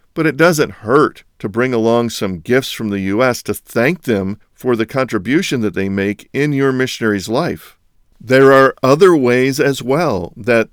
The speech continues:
the visiting pastor or representative responsible for that missionary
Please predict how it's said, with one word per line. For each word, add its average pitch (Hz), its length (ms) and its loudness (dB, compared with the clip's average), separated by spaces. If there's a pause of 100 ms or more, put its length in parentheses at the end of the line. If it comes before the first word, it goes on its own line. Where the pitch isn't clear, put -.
(120)
the 107 120 -6
visiting 120 800 0 (300)
pastor 113 680 0
or 107 220 0
representative 107 1000 -2
responsible 104 760 -4
for 104 240 -6
that 101 240 -4
missionary 98 640 -6